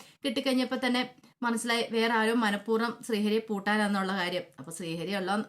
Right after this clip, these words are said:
ഉള്ളെന്നുള്ള കാര്യം മനസ്സിലായി. പക്ഷെ ഇന്ദ്രന്റെ പേര് പറഞ്ഞതല്ല, കാരണം ഋതു പ്രഗ്നന്റ് ആയിട്ടിരിക്കുന്ന സമയമുള്ളൂ. ഋതുവിന് താങ്ങാൻ പറ്റുന്നതിലും അപ്പുറമായിരിക്കും. അപ്പൊ ഋതുവിന്റെ ജീവൻ രക്ഷിക്കാൻ വേണ്ടി മാത്രമാണ് സേതുവും പല്ലവി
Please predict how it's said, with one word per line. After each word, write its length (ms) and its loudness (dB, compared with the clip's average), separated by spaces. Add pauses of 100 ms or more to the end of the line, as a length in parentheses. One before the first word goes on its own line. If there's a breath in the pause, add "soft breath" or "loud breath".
ഉള്ളെന്നുള്ള 460 0
കാര്യം 240 2
മനസ്സിലായി. 340 0 (380 loud breath)
പക്ഷെ 340 -8 (440)
ഇന്ദ്രന്റെ 380 -6
പേര് 340 -2 (300 loud breath)
പറഞ്ഞതല്ല, 460 2
കാരണം 460 -2 (600)
ഋതു 540 -6
പ്രഗ്നന്റ് 360 -2
ആയിട്ടിരിക്കുന്ന 380 -2
സമയമുള്ളൂ. 520 0
ഋതുവിന് 400 -2
താങ്ങാൻ 340 2
പറ്റുന്നതിലും 360 0
അപ്പുറമായിരിക്കും. 560 -2 (300 loud breath)
അപ്പൊ 180 -10
ഋതുവിന്റെ 440 -6
ജീവൻ 320 -2
രക്ഷിക്കാൻ 380 -2
വേണ്ടി 200 0
മാത്രമാണ് 480 0
സേതുവും 440 -2
പല്ലവി 320 0